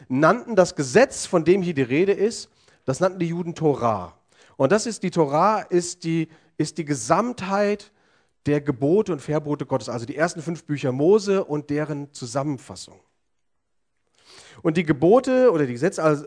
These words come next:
und die, die Gesetze, die Torah zu halten, Torah zu,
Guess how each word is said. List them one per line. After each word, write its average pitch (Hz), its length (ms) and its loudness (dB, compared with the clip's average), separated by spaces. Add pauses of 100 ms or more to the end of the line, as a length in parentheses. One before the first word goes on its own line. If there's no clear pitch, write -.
(140)
und 160 240 -2 (300)
die, 143 260 -8
die 135 180 -6
Gesetze, 131 600 0 (420)
die 139 120 -4
Torah 156 500 0
zu 151 300 -6
halten, 170 520 4 (1300)
Torah 143 480 0
zu, 160 320 0